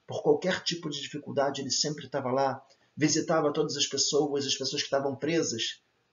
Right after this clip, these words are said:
é, nas prisões pelos ingleses, ele sempre tava presente, uma pessoa incrível. E uma vez ele foi no médico e junto com a esposa, e ele falou, "A perna da minha esposa nos dói."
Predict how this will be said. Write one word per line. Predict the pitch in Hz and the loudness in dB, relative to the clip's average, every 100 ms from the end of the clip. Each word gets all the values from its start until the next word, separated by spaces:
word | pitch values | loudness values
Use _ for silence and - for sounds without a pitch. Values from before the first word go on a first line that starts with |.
| - | -4
é, | 117 120 120 117 113 113 | 0 2 4 2 2 2
nas | 123 123 | 2 0
prisões | - 107 151 147 | -2 0 2 2
pelos | - 135 127 | 0 -2 0
ingleses, | 123 131 156 143 127 | 2 6 6 4 2
ele | 135 135 | 0 2
sempre | - 175 170 | 2 2 0
tava | 170 156 | 0 -2
presente, | 151 139 156 151 147 - | -2 -2 -2 -2 -4 -2
uma | 185 | 2
pessoa | 208 214 269 | 2 0 -2
incrível. | 226 220 214 208 - _ _ _ _ _ _ - | -2 -2 -2 -4 -6 _ _ _ _ _ _ 4
E | |
uma | 180 185 | 8 10
vez | 214 | 8
ele | 190 170 | 6 4
foi | 170 | 0
no | 151 | 4
médico | 175 175 - 165 - _ _ _ _ _ _ _ - | 4 4 -2 -10 -14 _ _ _ _ _ _ _ -2
e | 127 135 135 135 | 0 2 2 0
junto | 123 156 147 | 0 0 0
com | 135 | 0
a | |
esposa, | 127 - 165 156 147 | 0 2 2 4 2
e | |
ele | 139 | 2
falou, | 135 131 135 | 2 2 6
"A | 135 - | 6 6
perna | 175 202 185 170 | 6 6 4 2
da | 143 | 2
minha | 135 131 117 | 0 0 0
esposa | - - 156 151 147 - _ | -2 0 -2 -2 -6 -6 _
nos | 123 120 120 | -2 -2 -4
dói." | 92 95 | -4 -6